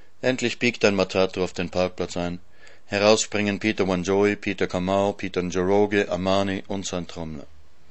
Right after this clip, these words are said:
Ich habe mir umsonst Sorgen gemacht. Für den Türsteher sind sie alle Teilnehmer am Talentwettbewerb. Amani und sein Drummer, der Njau heißt, ziehen sich gleich hinter die Bühne zurück.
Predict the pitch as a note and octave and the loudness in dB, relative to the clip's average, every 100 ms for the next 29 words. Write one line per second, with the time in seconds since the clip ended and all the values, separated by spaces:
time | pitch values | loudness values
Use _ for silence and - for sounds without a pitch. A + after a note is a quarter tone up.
0 | - - - - - - - A2+ A2 F#2+ | -16 -16 -16 -16 -16 -16 -12 -4 2 2
1 | F#2 F2+ E2 D#2 D#2 - D#2 D2 D2+ D2 | 2 -2 -4 -6 -8 -8 -10 -10 -12 -12
2 | D2 - - - - - - - - G#2+ | -14 -14 -16 -16 -16 -16 -16 -10 0 2
3 | G#2 - B2+ - G#2 G#2 F#2+ F#2+ F2+ G2 | 2 6 4 4 4 4 4 0 0 2
4 | G2+ F#2+ - F#2 F#2 F2+ E2+ E2 D#2+ D#2+ | 2 0 0 0 0 -2 -4 -4 -6 -8
5 | D#2 D2+ - C#2+ - - C#2 - - - | -8 -10 -10 -12 -12 -14 -14 -16 -16 -16
6 | - - - - - - - - - - | -16 -16 -16 -16 -16 -16 -16 -16 -16 -16
7 | - - - - - F#2+ G#2 A2+ A#2 A2+ | -16 -16 -16 -14 -8 0 4 6 6 4
8 | F#2+ F#2+ F2+ F#2+ G2 G2+ F2+ F2+ F2 F#2+ | 0 -2 -2 0 2 0 -2 -2 0 4
9 | G2 G2+ F#2+ G2 F#2+ - - A2 G2 F2+ | 4 4 2 -2 -2 -6 -4 -4 -4 -6
10 | - F#2+ F#2+ F#2 F2+ E2 E2+ F2 F2 - | 0 0 0 -4 -8 -10 -8 -8 -8 -10
11 | D#2 D#2 | -12 -14